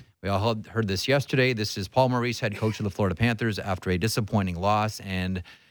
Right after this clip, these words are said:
we don't know if there's a fine on the horizon. We maybe suspect that there is. We've seen other coaches, uh, fined for similar outbursts.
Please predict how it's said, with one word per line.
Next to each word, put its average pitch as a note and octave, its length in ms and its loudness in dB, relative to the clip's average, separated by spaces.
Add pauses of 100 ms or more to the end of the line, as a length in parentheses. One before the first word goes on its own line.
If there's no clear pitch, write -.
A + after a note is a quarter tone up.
(280)
we F2+ 120 -2
don't A2 140 2
know A#2+ 120 2
if A#2 80 -2
there's B2 160 -2
a B2 60 -2
fine C3 340 2
on B2+ 160 0
the C3 80 -4
horizon. B2+ 760 -2
We D#2+ 220 -16
maybe F#2 280 -2
suspect G2 520 -2
that F#2 160 2
there G#2+ 180 4
is. A#2+ 300 0
We've F2 160 -4
seen F2+ 160 -2
other F#2 160 -2
coaches, G2 640 -2
uh, F2+ 380 -2
fined G2 440 -6
for F#2 280 -6
similar A#2+ 500 -2
outbursts. G#2+ 720 0